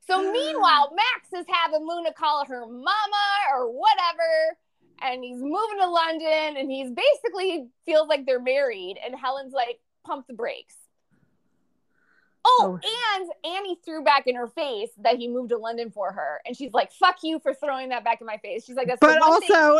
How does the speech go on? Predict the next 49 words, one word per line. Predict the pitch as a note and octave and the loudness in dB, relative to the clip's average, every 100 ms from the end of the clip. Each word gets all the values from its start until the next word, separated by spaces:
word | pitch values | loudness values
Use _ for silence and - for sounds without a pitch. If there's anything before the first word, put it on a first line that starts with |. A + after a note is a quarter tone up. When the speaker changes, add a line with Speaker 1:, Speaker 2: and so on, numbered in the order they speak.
| D#4 | 6
Speaker 2:
it's | C#4 A3 | 4 4
valid | G#3 A#3+ D#4+ A#3+ A#3 B3+ | 6 6 8 6 6 6
Speaker 1:
Right. | C4 | 4
Speaker 2:
because | B3 B3 C#4+ B3+ | 4 6 6 8
Speaker 1:
And | D4+ | 6
she | A4 | 6
was | C4 | 8
Speaker 2:
would | D4+ | 8
Speaker 1:
like, | E4+ | 8
Speaker 2:
he, | F4+ F4 F4 D4+ | 6 6 4 6
would | E4+ F#4 | 6 8
he | F#4 F#4+ A4 | 8 8 6
and | F4+ E4 | 6 6
Luna | E4 E4 E4+ D#4+ | 8 8 6 6
have | D4 | 2
moved | B3+ C#4+ C4 | 0 -8 -8
to | C#4+ | -8
London | B3+ A#3+ A#3 B3+ B5 C6+ B5+ F5 | -6 -8 0 6 8 8 6 6
Speaker 1:
No! | C5 B4 | 4 2
Speaker 2:
if | C#4 | 0
not | D4+ C4+ C#4 | 0 -2 -4
for | D4 C#4 | -6 -4
her? | C4 B3+ C4+ D#4 _ | -2 -2 -4 -8 _
Speaker 1:
Right. | F4+ - F4 G#3 - _ | 2 2 2 -2 -14 _
Speaker 2:
No. | E4 - | -20 -6
Speaker 1:
No. | G#4+ F3 - - - | -4 -4 -8 -10 0
So | F4+ F4 E4 D#4 - | 2 4 2 -2 -8
she | F4+ | -8
was | E4+ | -8
just | E4 D#4 | -8 -6
like, | C#4 | -6
"You're, | C4+ C#4 B3 | -6 -12 -8
you | C#4+ | -10
can | G#3 B3 | -8 0
say | C4 | 2
that | C4 B3 B3 | 2 0 -2
to | |
me | A#3+ G#3+ | -10 -10
for | A3 G3+ | -8 -4
any | - C5 D5+ A4 | -2 -2 2 2
argument, | G4 F4+ G4 F#4 - | 0 -6 -8 -8 -8
anytime | D#4+ A4 G#4 G4 | -8 -8 -12 -10
anything's | F4+ E4+ F4+ D#4+ | -10 -10 -12 -6
not | C4 D4+ | -6 -6
going | G4 G4+ | -8 -8
right | F4 C#4+ | -8 -8
between | C#4+ C4+ | -12 -10
us, | C4+ | -10
that | A#3 | -12